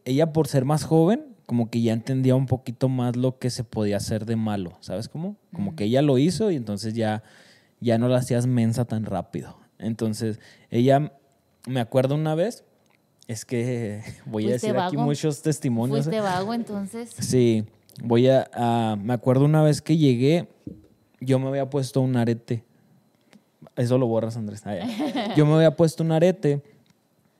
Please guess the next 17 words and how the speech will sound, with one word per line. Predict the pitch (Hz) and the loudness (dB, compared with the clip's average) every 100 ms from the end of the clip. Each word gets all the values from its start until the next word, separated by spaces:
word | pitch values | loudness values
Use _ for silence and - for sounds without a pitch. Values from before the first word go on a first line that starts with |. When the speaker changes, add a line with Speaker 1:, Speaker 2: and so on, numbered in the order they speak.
| _ _ _ _ | _ _ _ _
Speaker 1:
y | - 131 | 0 2
ella | 131 131 | 4 2
no | 127 | 2
me | 127 | 4
dejaba, | 117 - 123 143 120 | 2 2 4 4 2
por | - 107 | 0 0
obvias | 104 107 | 2 0
razones. | 104 95 107 110 104 - _ _ _ - | -2 -4 -2 -2 -4 -8 _ _ _ -8
Entonces, | 101 107 107 104 117 107 | -4 -2 -2 0 -2 0
yo | 123 127 | 2 2
me | 120 | 2
acuerdo | 113 117 127 | 0 2 2
que | 127 | 2
yo | 110 | 4
llegué | 110 127 135 | 4 4 4
con | 147 165 | 2 4
ella | 170 151 143 | 6 6 4